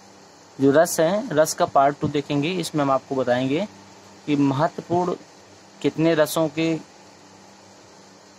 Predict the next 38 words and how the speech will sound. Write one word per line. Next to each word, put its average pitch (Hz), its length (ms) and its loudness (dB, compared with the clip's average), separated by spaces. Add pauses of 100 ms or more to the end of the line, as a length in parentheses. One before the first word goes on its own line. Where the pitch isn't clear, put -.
(140)
उदाहरण 151 360 4
हैं 180 280 0 (440)
और 139 120 4
जो 135 160 2
आपके 143 220 2
पेपरों 135 280 -2
में 139 100 0
पूछे 120 260 -10
जा 110 80 0
सकते - 360 -12
हैं। 107 120 -12
तो 113 60 -16
ध्यान 139 160 0
दीजिएगा 156 340 0
कि 175 120 -10
रस 147 200 0
का 151 100 -4
पहला 147 280 2
part 143 260 2
हम 139 120 -2
आपको 131 220 -2
बता 123 220 2
चुके 135 300 -4
हैं, 180 220 -4 (480)
उसमें 151 280 2
आप 135 120 2
देख 131 260 -4 (320)
चुके 139 200 -2
होंगे 147 340 2 (500)
कि, 127 160 -12 (640)
कि 156 80 2
रस 151 160 2
कितने 151 280 -2
प्रकार 147 320 2
के 160 100 -4
होते 156 240 0
हैं 185 200 -2
और 135 420 -2